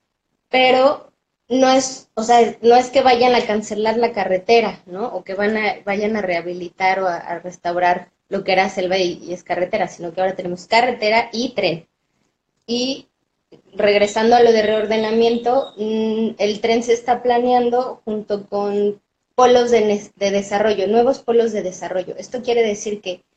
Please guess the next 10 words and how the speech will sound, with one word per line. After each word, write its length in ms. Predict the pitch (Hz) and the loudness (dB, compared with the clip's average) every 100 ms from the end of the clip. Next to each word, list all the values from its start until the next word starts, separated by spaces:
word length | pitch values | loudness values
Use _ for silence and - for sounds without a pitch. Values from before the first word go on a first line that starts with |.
| _ _ | _ _
además 560 | - 214 208 233 240 247 | -2 2 2 4 4 4
de 140 | 254 | 2
que 160 | - 208 | 0 0
ya 100 | 208 | 0
existen 1120 | 214 - 226 220 - 220 220 226 220 214 196 | -2 -8 -10 -10 -6 -2 0 2 0 0 -2
ciudades, 800 | - 214 190 202 208 403 466 - _ | -4 -4 2 2 4 2 0 -12 _
como 380 | 180 165 156 - | -8 -6 -8 -12
está 280 | 160 - 180 | -20 -4 -2
ahí 180 | 175 165 | -2 -2
Mérida, 880 | 208 240 254 262 254 247 240 247 | 2 4 4 2 2 4 4 0